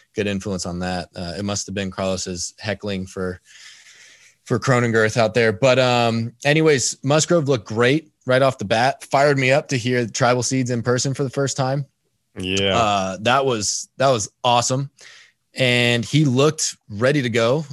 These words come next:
Speaker 1: until about the fifth inning. He started to fade. Pitch count got up there a little bit, but in the end, five innings pitched,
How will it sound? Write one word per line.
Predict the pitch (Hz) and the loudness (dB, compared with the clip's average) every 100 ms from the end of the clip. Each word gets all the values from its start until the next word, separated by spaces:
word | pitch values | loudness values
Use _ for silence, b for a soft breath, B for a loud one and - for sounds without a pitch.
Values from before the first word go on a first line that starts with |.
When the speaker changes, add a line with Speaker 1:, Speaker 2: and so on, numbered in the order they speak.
| - | -8
Speaker 1:
until | 120 113 - 123 | -6 -4 -2 0
about | 120 98 | 0 -2
the | |
fifth | 107 - 127 127 | -6 -4 -4 -2
inning. | 123 131 | -4 -2
He | 120 | -4
started | - 120 107 | -2 -2 -2
to | 98 | -4
fade. | 117 117 113 107 | -2 -2 -2 -6
Pitch | 123 - | -8 -6
count | - 117 107 | -4 -6 -4
got | 113 113 | -2 -2
up | 110 | -2
there | 120 113 | -2 0
a | 113 | 0
little | 110 110 | -2 0
bit, | 117 107 | -2 0
but | 113 113 110 _ b b b b _ _ - | 0 0 0 _ b b b b _ _ -6
in | 131 | -2
the | 127 | 2
end, | 131 139 139 | 4 2 0
five | 123 135 131 | 0 2 2
innings | 135 120 | 0 -4
pitched, | - 143 139 - - - | -2 0 0 -2 -6 -10